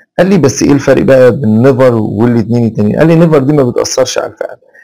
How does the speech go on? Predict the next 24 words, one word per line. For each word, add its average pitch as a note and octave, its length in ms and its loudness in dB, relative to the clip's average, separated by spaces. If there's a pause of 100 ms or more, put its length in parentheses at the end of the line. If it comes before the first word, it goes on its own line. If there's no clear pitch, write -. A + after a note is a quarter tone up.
(140)
يعني A2 260 2
عادي A2+ 260 2
ممكن A2+ 320 0
يجي G#2+ 160 0
وراها A2 260 2
مصدر G#2+ 340 0
مع G#2+ 160 0
الجمع C#3 460 0
او C3 100 0
فعل B2 300 0
في B2 160 0
اس A#2+ 180 -4
او A2+ 180 2
اي A#2+ 140 2
اس A2 160 -2
مع A2+ 300 0 (540)
المفرد. G#2 540 0 (320)
بمعنى A2 560 0 (260)
لو A2+ 160 2
انا A2+ 120 2
قلت - 500 -2 (120)
he C#3+ 480 2 (1000)
plays B2 680 0 (2000)
football، - 460 -4